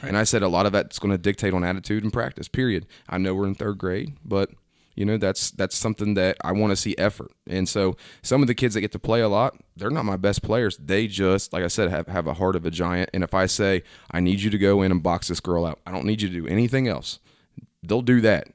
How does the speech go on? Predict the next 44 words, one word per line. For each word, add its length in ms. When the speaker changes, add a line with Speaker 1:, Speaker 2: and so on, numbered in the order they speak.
Speaker 2:
and 140
they're 100
good 160
at 100
that. 220
So 160
that's, 380
you 80
know, 60
but 120
I 80
think 180
that's 200
what 100
makes 220
good 320
teams 420
in 140
any 160
sport 380
is 200
knowing 300
your 100
role 340
and, 460
and, 320
and 160
executing 540
it. 120
So 220
I've 120
got 220
scorers, 500
I 60
got 140
a 40
ball 240
handler, 540
just 240
one. 220
We 100
need 180
one 160
more, 320